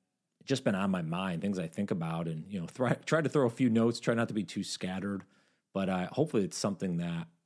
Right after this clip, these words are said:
you know, helps everyone think a little bit differently. Um, 'cause certainly doing these helped me think differently about how I show up in relationships, how I can be a better version of myself, and how I can give more without even thinking about receiving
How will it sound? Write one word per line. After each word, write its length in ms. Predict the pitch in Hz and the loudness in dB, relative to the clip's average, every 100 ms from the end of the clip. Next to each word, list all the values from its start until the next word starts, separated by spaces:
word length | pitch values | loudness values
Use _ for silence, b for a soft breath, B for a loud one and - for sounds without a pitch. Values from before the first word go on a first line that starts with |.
| _ - | _ -12
you 80 | 85 | -10
know, 140 | 78 | -10
helps 680 | - - 98 - - - - _ _ _ _ _ _ _ | -8 -4 -4 -4 -12 -12 -16 _ _ _ _ _ _ _
everyone 300 | 104 107 101 | -2 0 0
think 240 | 85 107 104 | 0 -2 0
a 20 | |
little 200 | 95 92 | 0 0
bit 220 | 85 - | -2 -6
differently. 640 | 92 90 98 85 78 73 _ _ _ _ 85 | -8 -6 -8 -10 -14 -18 _ _ _ _ -20
Um, 480 | 82 78 76 73 _ _ - | -20 -20 -20 -20 _ _ -6
'cause 160 | 101 | -2
certainly 300 | 156 139 101 | 0 2 0
doing 260 | 80 101 95 | 0 2 2
these 220 | 92 85 | 0 -2
helped 200 | 104 92 | -4 -4
me 160 | 95 143 | 0 0
think 240 | 92 82 | -2 -8
differently 540 | 87 - 82 82 90 _ _ _ _ _ _ _ _ _ - | -8 -8 -12 -16 -20 _ _ _ _ _ _ _ _ _ -8
about 260 | 95 87 | -6 -4
how 200 | - 107 | -2 0
I 60 | 107 | 2
show 220 | - 95 | 0 -2
up 80 | 85 | -2
in 100 | 85 | -2
relationships, 840 | 82 85 85 82 - 82 82 - _ _ _ _ _ _ _ _ _ - | -2 -2 -4 -6 -6 -6 -8 -16 _ _ _ _ _ _ _ _ _ -6
how 200 | - 98 | 0 2
I 80 | 95 | 0
can 160 | 95 | 0
be 80 | 87 | -2
a 60 | 82 | -2
better 240 | 90 85 | -4 -6
version 320 | 82 85 78 | -4 -6 -6
of 80 | 82 | -8
myself, 560 | 78 78 - 76 82 _ _ _ _ _ _ _ _ _ _ - | -10 -10 -10 -10 -14 _ _ _ _ _ _ _ _ _ _ -6
and 120 | 98 | 0
how 160 | 101 110 | 2 2
I 160 | 110 | 0
can 220 | 104 90 | -4 -6
give 260 | 78 98 107 | -2 0 2
more 240 | 82 78 | 0 -2
without 320 | 78 80 90 87 | -4 -2 0 0
even 200 | 80 80 | -2 -4
thinking 260 | 95 85 | -4 -4
about 260 | 80 82 78 | -4 -4 -6
receiving 560 | 80 - 92 78 - | -8 -6 -6 -6 -10